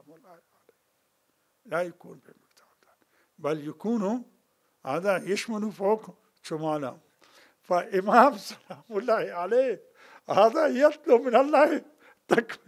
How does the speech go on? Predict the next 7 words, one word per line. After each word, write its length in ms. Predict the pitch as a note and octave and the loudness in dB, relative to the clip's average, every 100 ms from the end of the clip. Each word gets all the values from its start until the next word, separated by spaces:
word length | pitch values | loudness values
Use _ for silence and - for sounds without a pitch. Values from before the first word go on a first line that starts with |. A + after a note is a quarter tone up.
| - | -2
شماله 420 | G#3 G3 B3+ A#3 | 2 6 8 6
فوق، 400 | - B3 A#3 E3 | 4 8 8 6
فوق، 460 | - A#3+ F#3 - - - - | 2 2 2 -4 -20 -20 -8
فوق 360 | - F#4+ - | 4 4 4
الاستحقاق، 840 | E4 D4 - C4+ - A3+ G3+ D#3 - _ _ | 2 0 6 4 6 6 6 6 -2 _ _
فوق 400 | - G#3+ D#4+ - | 2 8 8 6
الاستحقاق، 720 | B3+ A3+ - F#3 C3 - A#2 | -2 -2 -6 -10 -10 -12 -18